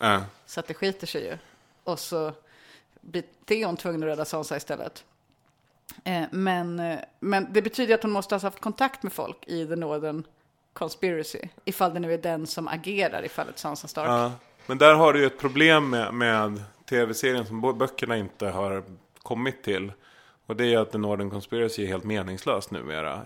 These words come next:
Speaker 2: Nu,
Speaker 1: Eftersom
Speaker 2: ja.
Speaker 1: Starks är tillbaka i Winterfell utan att Northern Conspiracy gjorde ett skit.
Speaker 2: Mm. Men det kanske inte, så kanske inte det, enkelt kanske inte det går i böckerna.
Speaker 1: Nej, det
Speaker 2: Jag
Speaker 1: tror jag
Speaker 2: tänker
Speaker 1: inte.
Speaker 2: att det är, för det är mycket, alltså det är väl svårt att tro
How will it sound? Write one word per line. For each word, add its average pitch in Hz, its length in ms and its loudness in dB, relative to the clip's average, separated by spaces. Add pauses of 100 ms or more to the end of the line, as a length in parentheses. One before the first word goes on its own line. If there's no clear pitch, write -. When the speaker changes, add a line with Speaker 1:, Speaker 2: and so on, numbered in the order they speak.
(100)
Speaker 2:
Nu, 247 120 2
Speaker 1:
Eftersom 180 280 0
Speaker 2:
ja. 110 60 -2
Speaker 1:
Starks 104 280 0
är 98 40 -14
tillbaka 127 420 4
i - 20 -2
Winterfell 90 540 -2
utan 101 380 -2
att 98 80 -6
Northern 101 240 0
Conspiracy 95 480 -8
gjorde 92 180 -6
ett - 80 -12
skit. - 360 -10 (160)
Speaker 2:
Mm. 214 280 -4 (120)
Men 220 260 0
det 220 180 4
kanske 254 340 0
inte, 180 380 -2 (520)
så - 160 -10
kanske 226 240 -2
inte 247 200 -4
det, 170 280 -6
enkelt 180 320 -8
kanske 185 200 -6
inte 170 140 -6
det 165 40 -4
går 156 200 -2
i 156 40 -4
böckerna. - 440 -4 (260)
Speaker 1:
Nej, 113 160 6
det 113 60 10
Speaker 2:
Jag 110 80 4
Speaker 1:
tror 208 100 2
jag 190 100 -2
Speaker 2:
tänker 190 160 2 (100)
Speaker 1:
inte. 170 140 -8
Speaker 2:
att - 80 -10
det 190 140 -2
är, 190 160 -4
för 202 100 -4
det 196 80 0
är 202 80 -2
mycket, 220 680 0 (480)
alltså 196 260 -4
det 208 80 -2
är 202 40 0
väl 208 100 -6
svårt 233 360 -2
att 247 100 -10
tro 175 440 -2